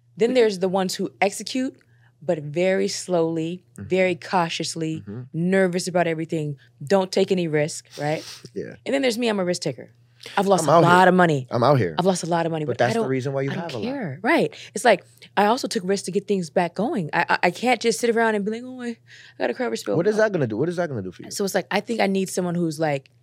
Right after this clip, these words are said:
Speaker 1: maybe not as risky as me, 'cause I want, but, like, close, right? Close second to be like, "Okay." And I'ma run it, I'ma run it by him. Like,
Speaker 2: Yeah.
Speaker 1: f-, for me, when you really have a partner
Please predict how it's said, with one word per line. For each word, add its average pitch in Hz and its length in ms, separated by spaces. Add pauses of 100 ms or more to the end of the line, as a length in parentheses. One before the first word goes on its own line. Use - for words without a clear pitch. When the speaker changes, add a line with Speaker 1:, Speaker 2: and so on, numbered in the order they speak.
(300)
Speaker 1:
maybe 269 200
not 185 360
as 220 180
risky 247 240
as 247 100
me, 262 160
'cause 233 120
I - 20
want, 190 240
but, 180 180
like, 170 240
close, - 520 (100)
right? 160 240
Close 202 240
second 160 360 (240)
to - 80
be 170 100
like, 151 160
"Okay." 131 320 (680)
And 190 120
I'ma 190 140
run 185 180
it, - 200
I'ma 175 160
run 165 200
it 147 100
by 139 140
him. 139 180
Like, - 220
Speaker 2:
Yeah. - 100
Speaker 1:
f-, - 160
for 202 100
me, 208 220
when 208 160
you 254 120
really 233 260
have 208 140
a 160 60
partner 175 540